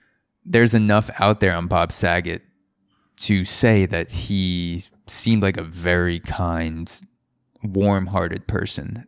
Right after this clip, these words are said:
that he was a blend of this kind of dad persona, but also this, uh, this dirty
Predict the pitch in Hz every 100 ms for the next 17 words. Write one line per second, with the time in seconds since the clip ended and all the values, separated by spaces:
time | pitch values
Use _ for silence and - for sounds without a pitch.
0 | 101 98 82 82 - - _ _ _ _
1 | _ 107 107 98 95 87 101 98 95 95
2 | 92 - - - - 95 87 90 - 101
3 | 87 82 - _ 95 85 87 87 87 -
4 | - 85 - - 87 85 82 87 92 -
5 | 92 92 - 92 90 90 90 87 95 87
6 | - 90 90 - 92 87 90 95 92 87
7 | 90